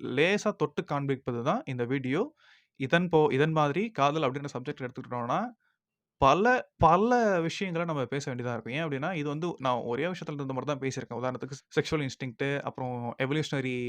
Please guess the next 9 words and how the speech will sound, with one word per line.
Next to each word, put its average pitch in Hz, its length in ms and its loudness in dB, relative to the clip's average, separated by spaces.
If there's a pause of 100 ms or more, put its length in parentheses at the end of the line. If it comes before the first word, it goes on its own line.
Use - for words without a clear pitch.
(260)
தியரி, 135 520 2
இதை 135 260 -2
பேஸ் 147 200 0
பண்ணி 147 180 -4
மட்டும் 143 180 -2
தான் 147 100 -2
நான் 131 80 -6
பேசியிருக்கேனே. 120 340 -12 (460)
ம், 139 360 -6